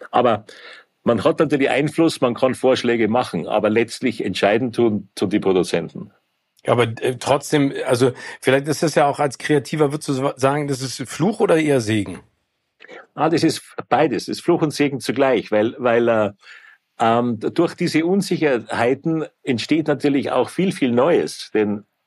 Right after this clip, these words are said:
Speaker 1: wenn ich mal zurückdenke auf, an, an, an Beverly Hills Cop, wo wir f-, musikalisch versuchten, ja ein vollkommenes Neuland zu beschreiten,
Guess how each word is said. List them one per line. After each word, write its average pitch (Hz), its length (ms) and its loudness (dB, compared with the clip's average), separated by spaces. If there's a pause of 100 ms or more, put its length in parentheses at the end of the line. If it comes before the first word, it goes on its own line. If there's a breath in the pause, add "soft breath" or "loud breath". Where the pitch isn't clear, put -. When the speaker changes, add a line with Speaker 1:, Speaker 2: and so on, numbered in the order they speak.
(100)
Speaker 1:
wenn 117 160 0
ich 127 60 0
mal 120 180 2
zurückdenke 135 640 0
auf, - 180 -2
an, 117 180 -2
an, 113 300 -4
an 107 220 -2
Beverly 113 320 2
Hills 170 260 0
Cop, - 300 0 (640 loud breath)
wo 127 160 2
wir 127 340 2
f-, - 220 -20
musikalisch 123 800 -2
versuchten, 151 500 0
ja 127 220 2
ein 120 140 -4
vollkommenes 170 640 0
Neuland 139 400 2
zu - 180 -6
beschreiten, 98 680 -4